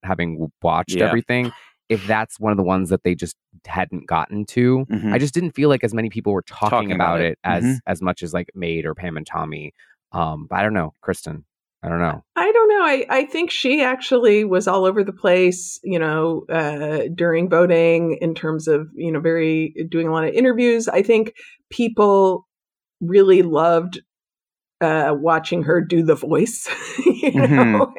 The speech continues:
Speaker 2: Yeah.
Speaker 3: And, and, uh, frankly, I think the fact that uh, the person she was playing, uh, you know, was sent to prison,
Speaker 2: <laughs>
Speaker 3: uh, right, I believe, before this, this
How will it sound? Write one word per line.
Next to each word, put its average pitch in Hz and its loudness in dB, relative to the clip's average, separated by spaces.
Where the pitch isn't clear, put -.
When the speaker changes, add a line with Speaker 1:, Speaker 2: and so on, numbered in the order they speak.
Speaker 2:
Yeah. 80 0
Speaker 3:
And, 269 2
and, 233 0
uh, 214 -2
frankly, 240 2
I 208 0
think 240 2
the 220 2
fact 214 -2
that 180 4
uh, 180 4
the 196 -2
person 190 2
she 190 0
was 175 2
playing, 190 2
uh, 165 0
you 185 -2
know, 160 0
was 165 0
sent - -2
to - -18
prison, 220 2
Speaker 2:
<laughs> - -4
Speaker 3:
uh, 170 2
right, 185 2
I 170 0
believe, 175 2
before 226 2
this, 269 0
this 262 0